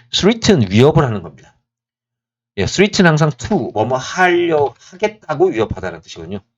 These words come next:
threaten to. 예, 해양의 음식의 그물망이니까요. 먹이 사슬을 망치고, 예,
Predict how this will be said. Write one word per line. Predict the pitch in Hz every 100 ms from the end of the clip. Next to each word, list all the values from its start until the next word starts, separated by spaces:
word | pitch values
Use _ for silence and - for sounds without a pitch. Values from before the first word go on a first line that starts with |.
| -
threaten | - - - 131 127
to. | - - _ _ _ _ _ _ _ _ _ _ -
예, | 95 - _ _ -
해양의 | 165 208 220 220 160 160 95 87 _ _ _ -
음식의 | 127 190 196 220 202 202
그물망이니까요. | 190 - 143 156 135 120 104 92 95 123
먹이 | 107 101 117 185
사슬을 | - 135 - 131 160 -
망치고, | 104 147 170 - - 87 - - - _ _ _ _ _ _ _ 95
예, | 101